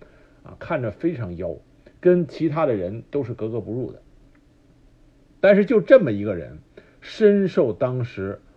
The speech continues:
俄罗斯，啊，俄罗斯这个上层贵族社会妇女们的喜爱。那么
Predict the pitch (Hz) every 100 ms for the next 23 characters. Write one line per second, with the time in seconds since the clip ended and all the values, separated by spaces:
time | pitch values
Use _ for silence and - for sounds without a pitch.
0 | _ _ _ 113 139 127 - 131 - 104
1 | - 110 139 107 - 123 110 95 - 190
2 | 110 85 101 - 170 101 107 113 135 95
3 | 95 - _ _ _ _ - 285 214 110
4 | 87 - 120 87 - - - - - _
5 | _ _ _ _ _ _ _ _ _ _
6 | - 170 175 151